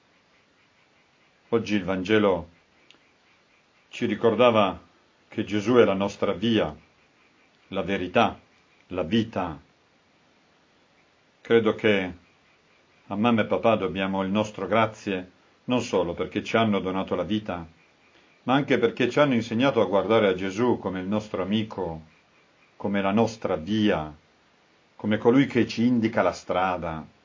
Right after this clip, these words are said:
come colui che ci insegna la verità nella quale vivere la nostra vita, di guardare a Gesù come colui che ci dona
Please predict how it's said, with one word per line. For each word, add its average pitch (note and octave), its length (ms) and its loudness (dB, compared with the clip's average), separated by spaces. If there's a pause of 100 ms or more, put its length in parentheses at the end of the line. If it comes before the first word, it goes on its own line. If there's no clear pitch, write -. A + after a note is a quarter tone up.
(540)
come G#2 260 -2
colui G#2+ 280 2
che G#2 180 -2
ci - 140 -6
insegna G#2+ 640 2
la F2+ 140 0
verità F#2 680 0
nella G2 320 0
quale A#2+ 300 2
vivere G2 400 0
la E2 100 -4
nostra F#2+ 320 -6
vita, F2 480 -4 (1120)
di A#2 100 -8
guardare A#2 400 6
a G#2 40 6
Gesù G2+ 280 -2
come G2+ 240 -2
colui G#2+ 240 0
che G#2+ 160 -6
ci G#2 140 -8
dona G2+ 420 0